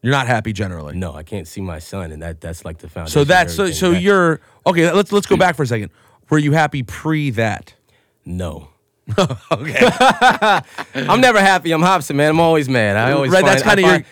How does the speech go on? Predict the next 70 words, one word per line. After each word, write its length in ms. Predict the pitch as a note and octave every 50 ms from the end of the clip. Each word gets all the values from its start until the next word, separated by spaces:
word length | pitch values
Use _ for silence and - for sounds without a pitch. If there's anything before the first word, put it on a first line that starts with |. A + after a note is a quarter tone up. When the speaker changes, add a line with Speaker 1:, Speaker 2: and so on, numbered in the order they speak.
| - _ -
Speaker 1:
your 100 | C#3 C#3 B2+
Speaker 2:
yeah, 60 | A2+
the, 320 | G2+ G2 G#2 G2+ A#2+ A2+ A2+
the, 100 | A2+ A#2+
gla-, 300 | G#2+ A#2+ C3+ C#3 C#3 -
the 160 | - A2+ B2
glass 320 | A2+ A2+ B2+ C3 C3 B2+ B2
is 100 | B2 A2+
always 440 | A#2+ B2+ B2+ B2+ B2 B2 A#2+ A#2+ C#3
Speaker 1:
You 80 | A3+ B3+
smile 200 | - - D#4 F4+
Speaker 2:
half 100 | G4+ F#4
Speaker 1:
a 40 |
Speaker 2:
empty. 80 | D4+ G#3+
Speaker 1:
lot, 200 | G3 A3 C4 A#3+
though, 120 | B3 A3
for 140 | F3 E3+ F#3
a 60 | E3+
guy 180 | D3+ E3 D#3 D#3
who's 120 | D#3 C#3
not 160 | B2 C#3 B2+ B2+
happy. 340 | C3 A#2 A2 G2 D3 E3+
Speaker 2:
Yeah, 260 | F#3 D#3 C#3 D#3+ D3+ -
I'm, 180 | - E3+ G3 F#3+ -
I 120 | D3+ F3
have 140 | F3+ F3+ D#3
a 40 | D3
smiling 380 | - - D#3+ D#3 D3 C#3 C3+
problem. 460 | A#2 - C#3 C3 A#2 F2 E2+ D#2 D#2+ E2 - _
It's 100 | - -
a 40 | A#2
disorder. 560 | A2 B2+ A#2+ - - A#2+ A2 G2 F2 D#2+ D#2+ - _ _ _ _
Speaker 1:
So 180 | - - F#3+ F#3
you 160 | F#3 F#3+ F#3+
mean, 180 | F#3 F3+ F3 E3+
like, 180 | E3 E3 D#3+ B2
your, 220 | D#3+ F#3 F#3 F#3
your 220 | E3 D#3 E3 E3+
default 580 | D#3+ C#3+ E3+ D3+ - - E3+ E3+ E3 D#3+ - - -
is, 180 | D3 C#3+ B2
like, 220 | B2+ C#3 C#3 C#3 -
smile 600 | - - D#3 D#3 D#3 D#3 D#3 C#3+ C3 B2+ B2 A2+ -
even 200 | C3+ C3 B2+ C3+
when 100 | C3+ B2+
you're 100 | C3 C3
not 160 | C3 B2 B2
happy? 440 | B2+ B2+ B2 A2+ F#2+ G2 E2+ D2+ -
Speaker 2:
Yeah, 300 | G#2 G2+ G#2+ C#3+ C3+ A#2+
I 40 | B2+
don't, 180 | C3 C#3 C#3+ C#3+
it's 200 | B2+ B2+ A2+ -
been 160 | A2+ A#2+ A#2
happening 300 | A2 A2+ B2+ B2+ C3 C3
since 120 | B2 B2 C3
I 60 | C3
was 100 | C3 B2
a 40 | A#2
kid. 220 | - - C#3+ A#2+
I, 160 | F#2+ F2+ F2
my, 180 | F#2+ G#2 G2+ G2
I, 160 | - A2+ B2+ C3 -
I 60 | C3+
think 180 | A#2 - E3 D#3+
my 100 | C#3 A#2+
face 240 | - C#3+ D#3 C#3
is 60 | C#3 A#2+
just 200 | C3 C3 A#2 -
shaped 280 | - C3+ D3 - -
that 160 | - F#2+ -
way. 280 | F2 F2 F2 E2 D#2+ E2